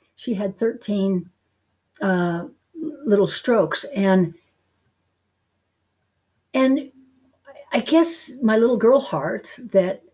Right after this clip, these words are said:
had been ostracized for ten years really wanted to unite again emotionally. Um,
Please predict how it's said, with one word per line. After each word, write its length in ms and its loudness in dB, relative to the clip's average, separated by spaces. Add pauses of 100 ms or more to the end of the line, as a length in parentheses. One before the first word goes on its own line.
(500)
had 180 -2
been 460 0
ostracized 600 -6
for 100 -8
ten 220 -4
years 280 -6
really 220 4
wanted 360 2
to 340 2 (200)
unite 380 0
again 200 -2
emotionally. 720 -2 (960)
Um, 540 -2